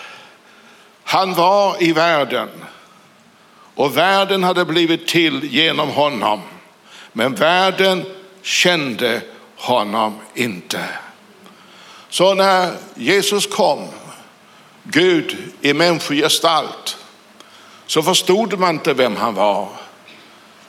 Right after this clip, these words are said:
Inte kan Gud se ut som en människa.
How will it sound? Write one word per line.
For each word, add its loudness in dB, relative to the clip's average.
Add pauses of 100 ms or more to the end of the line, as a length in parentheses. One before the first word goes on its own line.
(160)
Inte 0
kan -2
Gud 0
se 0
ut 2
som -2
en -4
människa. -2